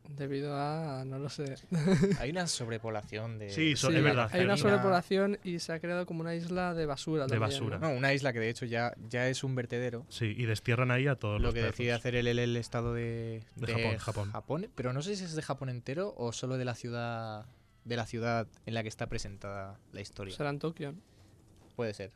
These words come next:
Speaker 3: Ni idea.
Speaker 2: Entonces se decide, el, el gobernador o el alcalde de esta ciudad decide, eh, echar a todos los perros de la ciudad a esta isla que es un vertedero y dejarlos allí encerrados, por así decirlo.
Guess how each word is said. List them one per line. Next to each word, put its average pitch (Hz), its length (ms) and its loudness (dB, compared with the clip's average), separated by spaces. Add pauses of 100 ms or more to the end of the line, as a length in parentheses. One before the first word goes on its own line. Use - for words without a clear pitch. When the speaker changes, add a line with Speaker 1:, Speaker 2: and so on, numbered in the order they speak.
Speaker 3:
Ni 110 200 0
idea. 95 220 -4 (300)
Speaker 2:
Entonces 123 440 -4
se - 180 -4
decide, 123 800 0
el, 104 200 -4
el 107 160 -4
gobernador 110 600 -2
o 107 60 -4
el 95 60 -6
alcalde 117 400 -2
de 117 60 -2
esta 113 160 -6
ciudad 123 240 -2
decide, 117 480 -4 (440)
eh, 98 320 -10 (600)
echar 113 260 -4
a 104 80 -2
todos 127 380 -2
los 120 160 -8
perros 117 280 -8
de 117 60 -8
la 117 80 -6
ciudad 131 300 -8 (1000)
a 107 200 0
esta 113 240 0
isla 113 300 0
que 110 60 -4
es 110 100 -8
un 120 80 -2
vertedero 123 500 0
y 101 480 -6 (240)
dejarlos 104 380 -4
allí 98 520 -8 (600)
encerrados, 110 560 -6
por 110 80 -6
así 104 140 -8
decirlo. - 260 -14